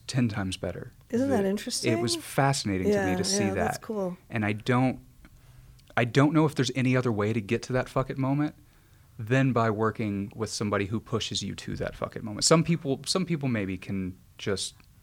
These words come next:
Speaker 1: some people b-, maybe just have that naturally in them.
Speaker 2: But I think you have to often either hit bottom or be pushed against the wall or just feel that frustration. And then you,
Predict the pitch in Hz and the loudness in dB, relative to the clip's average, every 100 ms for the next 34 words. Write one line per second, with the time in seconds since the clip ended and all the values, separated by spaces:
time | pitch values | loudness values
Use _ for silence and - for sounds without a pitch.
0 | - - - 151 143 156 139 113 113 98 | -20 -14 -2 0 2 2 0 -2 -10 -16
1 | 135 - 143 127 147 160 120 110 - 107 | -16 -16 -8 -2 0 0 -2 -6 -2 0
2 | 101 98 101 95 - 110 98 95 95 98 | 2 0 0 0 0 -4 -4 -4 -8 -4
3 | 101 92 - - - - 233 233 247 220 | -4 -4 -8 -12 -8 6 8 8 4 4
4 | 202 180 175 175 175 - - - - - | 2 0 -4 -2 -2 -4 -20 -20 -16 0
5 | 185 175 180 170 185 180 170 165 247 247 | 4 4 2 -2 0 -2 2 6 6 6
6 | 202 190 196 190 190 180 175 170 165 - | 4 6 6 6 4 2 0 0 -4 -8
7 | - - 220 220 202 185 185 180 180 175 | -8 2 2 4 2 4 2 2 4 4
8 | 170 170 175 170 165 165 165 170 - 202 | 4 4 4 2 2 0 -2 -6 -4 2
9 | 202 190 165 175 165 175 165 160 165 165 | 4 4 2 -2 -2 -2 -2 0 -2 -2
10 | - - - - 175 170 170 170 170 170 | -8 -14 -16 -4 0 2 2 2 2 2
11 | 170 175 | 2 0